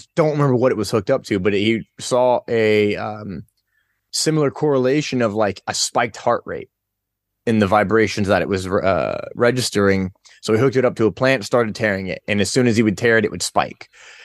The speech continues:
And then he's like, "Hmm." So he tried a bunch of different things, including eggs. Um, he would hook it up to eggs on the counter. And eventually,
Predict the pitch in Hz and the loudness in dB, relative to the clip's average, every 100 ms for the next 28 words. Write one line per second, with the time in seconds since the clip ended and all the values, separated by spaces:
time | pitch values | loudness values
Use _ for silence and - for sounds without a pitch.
0 | - - 113 113 101 101 120 226 139 - | -10 -4 0 0 2 0 0 0 0 -2
1 | 113 101 131 113 95 127 131 123 104 113 | -4 -2 -2 -2 0 0 0 -2 -2 -4
2 | 95 107 95 92 95 117 107 101 - 110 | -2 -4 -4 -6 -2 0 2 0 0 0
3 | 107 147 143 - - _ _ _ _ _ | 2 0 -4 -8 -12 _ _ _ _ _
4 | - 107 101 98 113 110 123 117 120 120 | -4 0 0 0 2 2 0 0 0 0
5 | - - 117 117 117 113 104 - 113 113 | 0 0 2 0 0 -2 -2 -2 0 2
6 | 139 160 - _ _ - 110 110 123 127 | 0 -2 -6 _ _ -2 0 0 0 0
7 | 117 110 98 | 0 0 -4